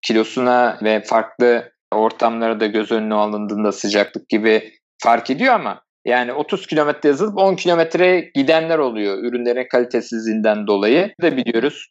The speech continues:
Dinleyicilerimizin bütçelerini yanlış harcamamaları için senin yorumlarını bekliyorum bu konuda.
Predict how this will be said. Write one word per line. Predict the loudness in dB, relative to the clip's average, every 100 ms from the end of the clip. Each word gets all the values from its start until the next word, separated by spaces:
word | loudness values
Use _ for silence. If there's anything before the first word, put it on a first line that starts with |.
| -4
Dinleyicilerimizin | 0 0 2 2 2 0 0 -2 -2 _ -6
bütçelerini | -4 -2 2 4 4 2 2 2 2 0 2
yanlış | 2 0 0
harcamamaları | 4 4 2 -2 0 0 0 -2
için | -4 -6
senin | -8 -4 -2 0 -4 -8 -2
yorumlarını | 2 4 2 0 2 2
bekliyorum | 2 2 -2 0 0 0
bu | -4
konuda. | -2 -2 -2 -4